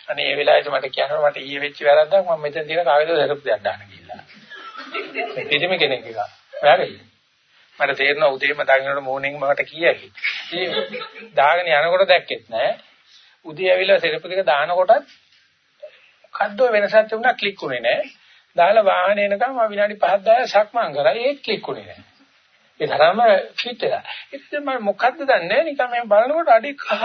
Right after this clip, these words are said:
පාටයි. ඒකෝර මට හිතුණා ඒක මේ සරප්පු දෙක කකුල් දානකොටත් මට මොකද්ද තේරුණා. දැන් මට හිතුනේ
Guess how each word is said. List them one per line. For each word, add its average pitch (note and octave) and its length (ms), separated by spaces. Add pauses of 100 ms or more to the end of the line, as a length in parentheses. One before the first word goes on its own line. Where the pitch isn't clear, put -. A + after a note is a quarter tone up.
පාටයි. - 400 (2000)
ඒකෝර B3 280
මට A#3 220
හිතුණා A#3+ 280
ඒක C#4 140
මේ B3 140
සරප්පු G#3+ 240
දෙක A3+ 160
කකුල් G3 240
දානකොටත් G#3+ 560
මට G3 240
මොකද්ද C#3+ 360
තේරුණා. A#2 440 (420)
දැන් D3+ 240
මට F3 300
හිතුනේ E3 480